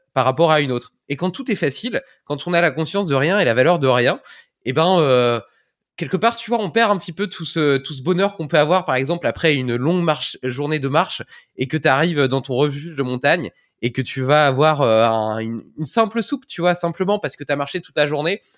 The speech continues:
et le simple bonheur ensuite d'aller te coucher dans ton lit, et juste de pouvoir te coucher et de dormir, tu vois. Et, euh, je trouve que ces moments un petit peu, un petit peu difficiles,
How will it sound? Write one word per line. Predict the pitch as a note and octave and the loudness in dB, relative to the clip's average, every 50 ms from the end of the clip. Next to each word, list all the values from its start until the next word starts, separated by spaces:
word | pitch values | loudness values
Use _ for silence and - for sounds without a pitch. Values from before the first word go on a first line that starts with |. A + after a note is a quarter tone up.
| _ _ _ - | _ _ _ -8
et | - C3 | -6 -4
le | D3+ | -2
simple | D3 - G3+ G3 G3 - F3+ | -2 2 0 0 0 0 -2
bonheur | C#3 C#3 E3 D3+ F#3 G3 F3 D3+ | 0 0 0 2 4 2 2 2
ensuite | C#3 C3+ - - F#3 E3+ C#3+ | 0 -4 -4 -8 -8 -4 -2
d'aller | A#2+ A#2+ C3+ C3+ D#3 E3+ | 0 2 2 2 2 0
te | D#3+ - B2 | 0 -2 -6
coucher | A#2+ _ - G3 - A#3 F#3+ | -8 _ -12 -8 -6 -4 -2
dans | F#3 F#3 F3 | -2 -2 -2
ton | - D#3+ F3 | -4 -6 -6
lit, | F3+ F#3+ F#3 | -6 -6 -8
et | C#3+ A#2 A2+ A#2 _ _ _ _ _ _ _ _ _ _ _ - | -8 -8 -10 -12 _ _ _ _ _ _ _ _ _ _ _ -16
juste | C3 - A#3+ A3+ D#3 | -10 -8 -6 -4 -4
de | D#3 | -2
pouvoir | C#3+ D#3+ F3+ E3+ | 0 0 -2 0
te | - F3 | -2 -8
coucher | - - E3+ - G#3+ | -8 -8 -4 0 0
et | G3 | 0
de | E3 | 2
dormir, | C#3+ D#3+ E3+ F3+ G#3 A3 G3+ | 2 2 2 2 0 -2 -4
tu | - - D3+ | -4 0 0
vois. | D#3 G3+ - - - - - _ _ _ _ _ _ - | 0 0 -2 -14 -20 -20 -20 _ _ _ _ _ _ 0
Et, | C3+ C#3 C#3 C3 | 2 4 4 4
euh, | C3 C3 C3 B2 A2+ _ _ _ _ _ _ _ _ _ _ - - - | 4 2 0 -2 -6 _ _ _ _ _ _ _ _ _ _ -20 -20 -16
je | - | -10
trouve | - A3 - | -8 -4 -2
que | F#3 | -2
ces | E3 - D3+ | 0 0 0
moments | D3+ D3+ D#3+ F#3 F#3+ | 2 4 4 4 4
un | D3+ B2+ | 4 0
petit | - - | -2 -6
peu, | - F3 F3+ D#3+ | -4 0 2 2
un | C#3 B2+ | 2 2
petit | B2 - - | 0 -4 -6
peu | E3 E3 | -8 -6
difficiles, | D3 D3+ C#3 - C#3+ C3 - G3 A3+ F#3 - | -6 -8 -12 -12 -14 -12 -10 -8 -8 -8 -8